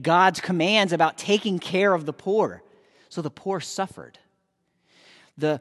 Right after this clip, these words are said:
widows and the orphans were neglected. The immigrants were taken advantage of. The very land itself suffered from neglect and overuse.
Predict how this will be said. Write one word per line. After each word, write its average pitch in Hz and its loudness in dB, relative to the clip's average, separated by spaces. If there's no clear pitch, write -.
widows 202 4
and 180 0
the 175 -4
orphans 180 -2
were 156 -2
neglected. 135 -4
The 185 2
immigrants 214 2
were 202 4
taken 269 2
advantage 240 4
of. 131 -2
The 214 6
very 247 8
land 247 8
itself 240 4
suffered 185 0
from 185 0
neglect 165 -4
and 175 -4
overuse. 202 -6